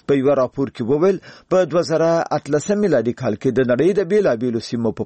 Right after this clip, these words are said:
پوځي شخړو کې تر دولس زرو زیات ماشومان وژل شوي او یا معلول شوي دي.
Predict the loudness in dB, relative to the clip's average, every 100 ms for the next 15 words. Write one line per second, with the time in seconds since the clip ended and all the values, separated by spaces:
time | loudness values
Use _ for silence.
0 | -2 -2 -2 -6 -2 0 0 0 -2 -2
1 | -18 -8 -2 -2 0 0 2 0 0 -2
2 | -2 -2 0 0 0 -2 -2 -2 0 0
3 | -2 -2 -4 -2 0 2 2 0 0 0
4 | 0 -2 0 2 0 -2 -2 0 -2